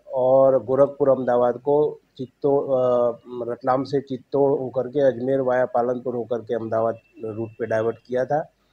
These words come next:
और वन टू नाइन फ़ाइव for अगस्त क्रांति राजधानी को नागदा, भोपाल, जलगांव और बारडो-, नंदुरबार होकर के नवसारी वाले रूट पे डाइवर्ट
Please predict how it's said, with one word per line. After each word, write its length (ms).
और 420
वन 260
टू 140
नाइन 220
फ़ाइव 280
for 140
अगस्त 300
क्रांति 580
राजधानी 440
को 140
नागदा, 440
भोपाल, 500
जलगांव 540
और 800
बारडो-, 480
नंदुरबार 500
होकर 300
के 160
नवसारी 760
वाले 180
रूट 220
पे 160
डाइवर्ट 320